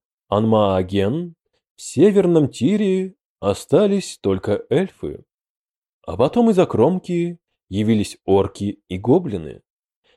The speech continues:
Они подружились с дикими троллями, заключили союз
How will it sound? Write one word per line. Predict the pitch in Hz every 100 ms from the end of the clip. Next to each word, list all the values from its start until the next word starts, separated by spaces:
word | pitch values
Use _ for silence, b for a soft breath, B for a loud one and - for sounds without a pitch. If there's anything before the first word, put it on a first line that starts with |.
| _ _ -
Они | 104 202
подружились | 180 175 175 147 156 101
с | 92
дикими | 107 101 98
троллями, | 92 95 90 95 120 143 _ _ _ -
заключили | 98 151 180 - 202 180
союз | 190 208 123 - -